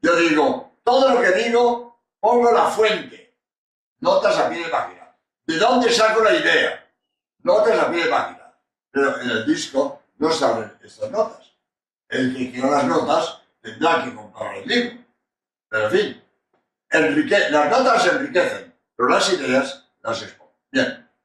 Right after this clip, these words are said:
pues quiera Dios que este trabajo que hemos hecho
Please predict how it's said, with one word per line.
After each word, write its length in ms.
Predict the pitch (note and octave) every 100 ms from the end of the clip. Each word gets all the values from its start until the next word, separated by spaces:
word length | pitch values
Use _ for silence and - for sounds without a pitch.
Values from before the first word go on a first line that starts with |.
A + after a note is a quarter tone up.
| _ _ _
pues 480 | A2+ A2 - - _
quiera 220 | C3+ C#3 C#3+
Dios 480 | E3 F3+ - - _ _ _ _ -
que 440 | B2 A#2 A2+ - _ _ -
este 340 | C3 - C3
trabajo 480 | A#2+ C3 C#3+ A#2+ A#2
que 60 |
hemos 240 | A2 G2+ -
hecho 420 | D3 - G#3+ -